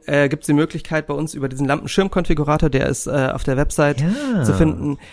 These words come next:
Speaker 1: äh, sich jederzeit für jede Variante, jeden Lampenschirm, der verfügbar, äh, den, den wir anbieten, nachzukaufen. Und wenn du jetzt in zwei Jahren sagst, „Ach, Kupfer passt jetzt nicht mehr hier so rein, jetzt möchte ich mal Eiche haben“, dann bestellst du dir Eiche. Die, äh, sind, äh,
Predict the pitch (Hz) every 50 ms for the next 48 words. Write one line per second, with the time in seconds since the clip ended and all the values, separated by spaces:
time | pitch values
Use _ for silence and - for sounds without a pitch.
0 | - - - - - 135 131 135 135 127 139 127 - 165 170 185 180 170 - -
1 | 170 165 160 175 165 - - 151 135 131 143 165 180 185 165 143 151 143 147 143
2 | 139 139 147 156 151 - 165 156 143 127 135 147 165 175 180 151 139 143 - 147
3 | - - 160 151 147 151 147 135 135 135 135 135 - - - - - - - 135
4 | 123 - - 185 - - 151 147 123 120 113 - - 147 131 143 143 139 - -
5 | 139 127 120 127 135 147 170 160 156 156 - - 156 151 147 139 - - 127 131
6 | 135 - - - - - 135 139 131 - 127 120 - - - - - _ - 139
7 | 139 143 143 165 160 160 - 151 147 - 156 147 147 147 147 147 151 151 151 -
8 | - - 160 - - - - - - _ _ _ _ _ - 180 - - 151 -
9 | - 156 - - 165 - - 170 151 165 151 131 143 143 135 135 127 147 160 180
10 | 196 - - - 147 147 - - 165 156 151 - 156 - - 127 127 - - -
11 | 165 185 - 143 127 131 139 143 156 160 - - 143 135 135 135 135 - 180 -
12 | - 143 135 131 120 135 135 151 151 - 190 196 - - - - - - - -
13 | - 143 139 143 143 - - 131 139 139 135 135 135 135 123 120 139 151 147 -
14 | - - 123 120 113